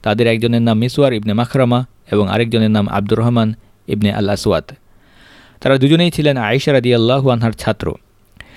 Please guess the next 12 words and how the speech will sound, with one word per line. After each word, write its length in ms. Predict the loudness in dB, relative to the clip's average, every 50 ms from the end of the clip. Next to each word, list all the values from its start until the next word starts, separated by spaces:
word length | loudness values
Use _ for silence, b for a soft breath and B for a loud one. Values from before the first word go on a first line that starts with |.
| B B B B B
আয়েশা 320 | -2 -2 0 2 2 2
রাদিয়াল্লাহু 540 | 2 2 2 0 2 2 2 2 2 2 2
আনহা 180 | 2 2 0
পর্দার 320 | 0 0 0 0 0 0 0
আড়াল 200 | 2 2 0 0
থেকে 300 | 0 -2 -2 -2 -4 -6 -6 _ -20 _ _ -4 -2
মদিনার 320 | -2 0 0 -2 -2 -2
কিছু 220 | -4 -2 -2 -2 0
বিশিষ্ট 380 | 0 0 -2 -2 -2 -2 0 -2 -2 -2 -4 b b b b b -4
বাছাইকৃত 420 | -2 0 0 0 0 0 0 0
ব্যক্তিকে 440 | 0 0 -2 -6 -6 -6 -4 -2 0
নিয়ে 300 | 2 2 2 2 0 -2